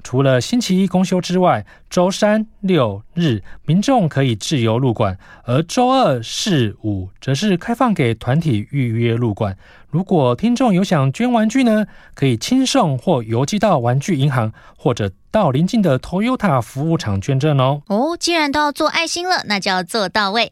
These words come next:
Speaker 2: 请问捐赠的玩具有没有什么限制呢？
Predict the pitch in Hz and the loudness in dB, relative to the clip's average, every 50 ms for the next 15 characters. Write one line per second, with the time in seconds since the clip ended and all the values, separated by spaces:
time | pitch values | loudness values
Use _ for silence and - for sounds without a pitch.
0 | _ - - 233 240 285 330 320 - 339 349 359 - 381 349 330 277 240 208 214 | _ -8 -6 -4 -2 -2 -2 -2 -4 -4 -4 -4 -4 -4 -2 -2 -2 0 0 -2
1 | 233 247 359 381 359 339 262 254 254 277 - - 226 214 214 - 277 269 254 226 | -2 0 0 0 0 0 0 -2 -2 -2 -2 0 0 0 0 0 0 -2 -2 -2
2 | 254 254 269 247 247 247 247 254 269 320 | -2 -2 0 0 2 2 2 0 0 -2